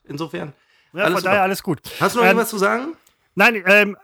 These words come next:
Speaker 2: absolut nicht. Ich verabschiede mich schon mal von allen und, äh, freue mich aufs nächste Mal, Seppo, und überlasse dir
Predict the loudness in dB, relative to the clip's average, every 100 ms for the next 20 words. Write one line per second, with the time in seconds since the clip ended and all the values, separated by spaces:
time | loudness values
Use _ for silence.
0 | 0 0 0 -2 -2 -2 -2 -2 2 2
1 | 0 -4 -4 -4 -2 -2 0 2 2 2
2 | -2 -2 -2 0 -2 0 0 0 -2 -2
3 | -6 -4 -2 -2 -2 -4 -4 -2 -4 -4
4 | -4 -4 -4 -6 -6 -4 -2 -4